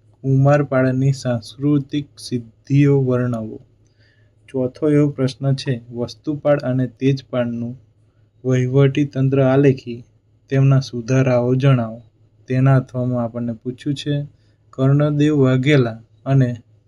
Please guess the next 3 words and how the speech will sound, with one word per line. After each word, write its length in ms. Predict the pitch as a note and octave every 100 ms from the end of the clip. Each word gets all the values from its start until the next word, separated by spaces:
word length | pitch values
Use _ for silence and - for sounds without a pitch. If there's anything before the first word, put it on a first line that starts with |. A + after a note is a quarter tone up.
| _ _ _
સોલંકી 800 | - C3+ C3+ C#3+ D3+ D3 D3+ D3 - _ _ _ _ _ _ _ _ B2
વાઘેલાઓની 920 | B2+ B2 C#3 C#3+ C#3 C#3 C3+ C#3 C#3 - _ _ -
પડતી 560 | B2 B2 - C3+ C3